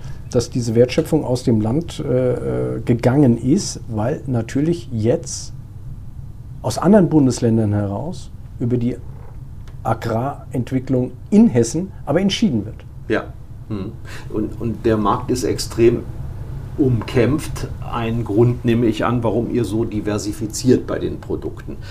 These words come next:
Speaker 2: Ähm,
Speaker 1: Mhm.
Speaker 2: das ist ja vielen aus deinem, aus deiner Sicht wahrscheinlich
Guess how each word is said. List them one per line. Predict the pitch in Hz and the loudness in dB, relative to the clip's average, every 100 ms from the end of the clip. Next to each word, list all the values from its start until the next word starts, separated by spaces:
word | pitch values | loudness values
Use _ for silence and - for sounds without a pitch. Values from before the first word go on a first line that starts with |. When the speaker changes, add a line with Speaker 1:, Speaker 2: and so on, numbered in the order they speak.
| - - - - | -12 -12 -12 -6
Speaker 2:
Ähm, | 95 117 | -2 0
Speaker 1:
Mhm. | 113 - - - | 0 -2 -8 0
Speaker 2:
das | 107 - - | 0 0 -2
ist | 127 - | -4 -2
ja | 123 110 | 2 2
vielen | - 131 131 117 110 98 - - - - - - | 2 2 4 4 2 -2 -6 -10 -12 -10 -10 -8
aus | - - | -6 -4
deinem, | 98 92 101 98 95 87 | 0 2 2 -2 -4 -4
aus | 90 | -2
deiner | 98 90 | 0 0
Sicht | 90 | 0
wahrscheinlich | 95 95 92 90 | 0 2 0 -2